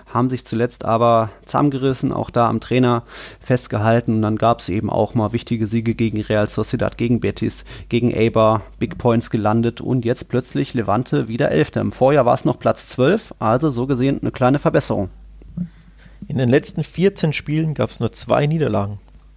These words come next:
Speaker 2: von
Speaker 1: Mhm.
Speaker 2: Levante. Das ist wirklich herausragend. Also, ähm, die waren am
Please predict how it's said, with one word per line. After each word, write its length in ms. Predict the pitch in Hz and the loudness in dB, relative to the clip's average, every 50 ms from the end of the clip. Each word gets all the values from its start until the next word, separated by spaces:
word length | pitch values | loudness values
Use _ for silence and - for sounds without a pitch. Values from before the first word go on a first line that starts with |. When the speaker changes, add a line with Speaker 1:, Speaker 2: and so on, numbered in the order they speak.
| - - - - - - - - - - | -20 -20 -20 -20 -20 -20 -20 -20 -16 -10
Speaker 2:
von 280 | - 113 113 127 120 113 | -6 -4 -2 0 2 4
Speaker 1:
Mhm. 40 | 110 | 4
Speaker 2:
Levante. 380 | 110 104 107 104 104 - 107 | 4 4 4 2 0 -2 -6
Das 260 | - - - 123 - | -4 -4 -4 -4 -4
ist 220 | - - 123 - 123 | -6 -10 -6 -2 0
wirklich 300 | 123 - - 110 - - | -2 0 -2 -4 -4 -2
herausragend. 600 | 120 101 107 110 117 - - 113 110 107 117 - | 0 0 2 2 0 0 0 0 0 0 0 -2
Also, 280 | - 104 110 120 117 113 - - - - - - - - - - - - - - | -4 -4 -2 -2 -4 -4 -6 -12 -20 -20 -20 -20 -20 -20 -20 -20 -20 -18 -8 -4
ähm, 340 | 127 117 113 110 110 113 113 | -2 0 0 0 0 -2 -2
die 200 | 113 117 117 110 | -4 -2 0 2
waren 200 | 113 117 127 127 - | 4 4 2 2 2
am 420 | - 120 123 127 131 135 135 131 | 2 2 2 2 2 0 0 -2